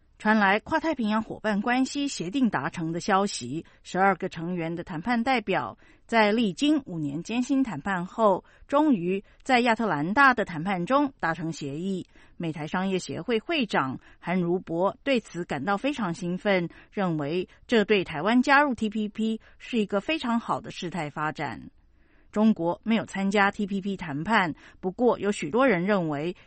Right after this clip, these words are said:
台湾要加入T P P可能会面临中国阻挠的政治障碍。韩如博承认，中国的压力或许排山倒海而来，但过去一段时间，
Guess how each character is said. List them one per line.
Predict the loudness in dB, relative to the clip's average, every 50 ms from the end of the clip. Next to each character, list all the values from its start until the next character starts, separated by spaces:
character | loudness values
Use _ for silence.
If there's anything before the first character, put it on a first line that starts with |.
| _ -10
台 | -4 -2 0
湾 | 2 4 4 4 6 6
要 | 4 4
加 | 4 4 4 4
入 | 4 4 2
T | 0 -2 -4
P | -2 -2 -4
P | -6 -4 -2 -2 0 0 -2 _ _ _ _
可 | -4 -2 0 0
能 | 0 -2 -2 -4 -6 -8 -10 _
会 | -4 -2 2
面 | 4 4 4 4 2 0
临 | -4 -4 -6 -4
中 | -2 0 0 0
国 | 0 0 -2
阻 | -4 -6 -10 -8 -8
挠 | -8 -6 -6 -4
的 | -4 -4 -4 -4 -4
政 | -2 -2 -2 0
治 | -2 -2 -2
障 | 0 2 2 2 2
碍。 | 2 2 2 2 0 -4 _ -20 _ -20 -20 -20 _
韩 | -10 -6 -6
如 | -4 -6 -6
博 | -4 -6 -6
承 | -6 -6 -8 -8 -4
认， | 0 2 2 2 2 0 -4 _ _ _ -2
中 | 2 4 4 4 4
国 | 2 0
的 | -4 -2 -2
压 | 0 2 2 4 4
力 | 2 0 0 -2 -6 _ _
或 | _ 0 2 2 2 2
许 | 0 -6 -10 -10 -12 -14
排 | -12 -8 -8 -6 -4
山 | 0 2 2 4 4
倒 | 4 2 0
海 | 0 -2 -4 -8 -8
而 | -8 -8 -6 -6
来， | -4 -4 -6 -6 -8 -10 -12 _ -18 -16 _ 0
但 | 2 4 4 4
过 | 4 4 2 2
去 | 2 0 -4
一 | -6 -2
段 | 0 0 2 0
时 | 0 -4 -10 -12 -8
间， | -2 0 2 2 2 2